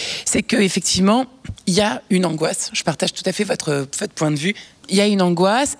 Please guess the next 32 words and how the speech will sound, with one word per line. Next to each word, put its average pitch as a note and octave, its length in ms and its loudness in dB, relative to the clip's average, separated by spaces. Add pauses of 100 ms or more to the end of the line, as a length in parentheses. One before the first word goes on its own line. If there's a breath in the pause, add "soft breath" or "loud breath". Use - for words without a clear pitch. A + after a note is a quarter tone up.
et C#4 40 4
il C4+ 160 2
y G#3+ 120 2
a B3 360 2
aussi, A3 720 0
j'allais F3+ 240 0
dire, G3+ 360 0 (520 loud breath)
euh, D#3+ 500 2 (100)
un G3+ 100 4
sentiment G#3 680 2
un G3 100 2
petit - 160 -4
peu G#3 180 2
de, D#3+ 200 0
de D3 140 0
dépassement. D#3+ 640 0 (640 loud breath)
Et, A3+ 480 4 (120)
euh, E3+ 340 4
à G3 100 2
cela G3+ 260 0
s'ajoute G#3+ 580 0
aussi, G#3 540 0 (580)
pour G3 140 0
m-, F#3 260 0
enfin, A#2+ 320 -2
ce - 80 -6
qu'on D#3 140 0
a C3+ 80 2
vu, D#3+ 340 -2
c'est - 220 0 (100)
un E3 120 4
désintérêt. D#3 680 -2